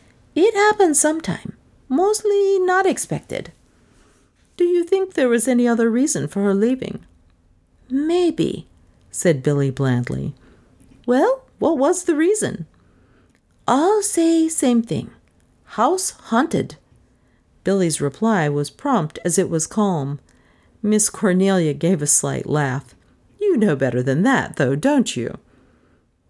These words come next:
Billy's oriental placidity remained unruffled. He neither admitted nor denied. He shrugged his shoulders.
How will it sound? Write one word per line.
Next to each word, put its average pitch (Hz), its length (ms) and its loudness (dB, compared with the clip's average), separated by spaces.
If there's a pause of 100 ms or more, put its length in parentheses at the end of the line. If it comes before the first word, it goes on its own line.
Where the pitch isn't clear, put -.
(140)
Billy's 285 420 2
oriental 202 560 2
placidity 160 720 -4
remained 190 520 0
unruffled. 214 680 0 (260)
He 247 140 -2
neither 269 320 2
admitted 208 520 0
nor 233 200 2
denied. 185 540 0 (440)
He 349 180 -2
shrugged 233 380 0
his 220 160 0
shoulders. 160 760 -2